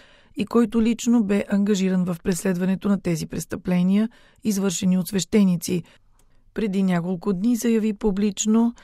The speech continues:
че ще препоръча на всеки, дори на епископите, да гледат този филм. Същото каза и един австралийски епископ.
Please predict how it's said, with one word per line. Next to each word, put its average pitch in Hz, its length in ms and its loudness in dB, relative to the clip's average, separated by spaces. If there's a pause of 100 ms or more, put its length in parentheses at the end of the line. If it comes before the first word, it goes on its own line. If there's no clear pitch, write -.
(200)
че 214 120 -2
ще 190 180 -4
препоръча 190 560 0
на 185 100 2
всеки, 196 440 -2
дори 196 260 0
на 180 100 2
епископите, 202 720 -2
да 208 160 2
гледат 180 500 -2
този 170 260 -2
филм. 185 400 0 (480)
Същото 196 500 -6
каза 180 380 0
и 214 80 2
един 202 240 2
австралийски 208 680 -2
епископ. 185 520 -6